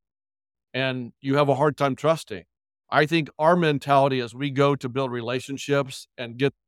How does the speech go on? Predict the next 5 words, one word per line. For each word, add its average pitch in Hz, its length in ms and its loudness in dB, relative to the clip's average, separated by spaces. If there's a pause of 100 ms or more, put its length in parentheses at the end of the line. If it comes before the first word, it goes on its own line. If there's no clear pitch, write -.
(120)
and 117 220 -14
build 139 420 2 (540)
that 117 360 -4 (340)
long-term 139 760 2
trust 139 600 0